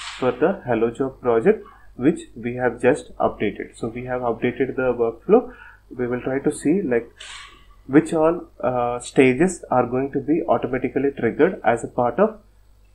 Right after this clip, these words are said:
pipeline execution. So in order to trigger the pipeline, let us go to our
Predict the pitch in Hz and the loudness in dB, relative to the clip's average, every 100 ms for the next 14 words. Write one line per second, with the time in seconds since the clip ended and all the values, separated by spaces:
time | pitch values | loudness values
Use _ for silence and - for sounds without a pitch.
0 | _ _ - 120 117 131 170 220 - - | _ _ 4 4 4 0 0 -2 -10 -2
1 | 117 113 113 - 101 - - - _ _ | 0 0 -4 -6 -6 -8 -18 -20 _ _
2 | - - - - - - _ _ _ _ | -20 -20 -18 -18 -18 -20 _ _ _ _
3 | _ _ _ _ - - 139 135 - - | _ _ _ _ -20 -2 0 0 -4 -8
4 | 131 127 127 165 - 131 143 156 - 123 | -4 -4 -4 -6 -2 0 2 2 2 0
5 | 117 120 113 - 160 240 - 120 110 120 | 2 2 2 2 0 0 -4 -4 -2 -2
6 | 117 131 131 143 120 117 120 117 | -4 -4 0 0 2 2 2 2